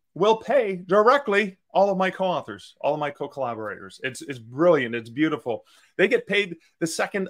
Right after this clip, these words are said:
I get paid. It goes directly into their bank account, or however they, they wish to be paid, 'cause you do have different payment options with Draft to Digital, but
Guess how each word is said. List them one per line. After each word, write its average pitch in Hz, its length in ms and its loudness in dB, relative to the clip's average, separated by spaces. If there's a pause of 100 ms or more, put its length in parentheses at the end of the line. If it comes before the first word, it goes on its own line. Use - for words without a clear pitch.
I 190 140 2
get 165 220 -2
paid. 123 180 -4
It 117 60 -10
goes 127 180 -8
directly 180 520 -4
into 170 140 -2
their 143 120 -4
bank 151 280 -8
account, 117 320 -12
or 175 220 4
however 143 460 -2 (300)
they, 131 300 -2
they 120 200 -4 (140)
wish 127 280 -8
to 120 80 -20
be 117 100 -10
paid, 139 340 -6
'cause 117 180 -14
you 120 100 -8
do 127 100 -8
have 117 220 -6
different 110 300 -12
payment 120 280 -8
options 104 420 -14
with 110 120 -16
Draft 107 300 -4
to 107 60 -20
Digital, 120 360 -6
but 110 160 -4